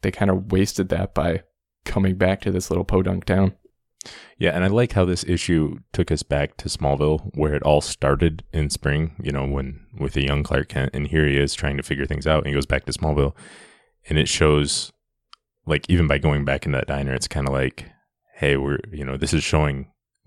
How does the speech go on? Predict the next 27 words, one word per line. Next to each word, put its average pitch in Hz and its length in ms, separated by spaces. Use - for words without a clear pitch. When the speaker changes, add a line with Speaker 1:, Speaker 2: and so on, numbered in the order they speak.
Speaker 2:
like 73 240
the 67 80
name 69 240
of 65 60
the - 80
book 69 220
says, 69 320
it's - 260
showing 71 300
all 69 180
seasons 67 500
of - 140
Superman, 64 560
you 67 80
know, 65 200
the 76 80
highs, 71 480
the 73 180
lows, 67 400
and, 65 280
and 71 120
everything 67 300
in 67 100
between. 67 440
Speaker 1:
Yeah, 107 180
that's 95 200
good. 101 200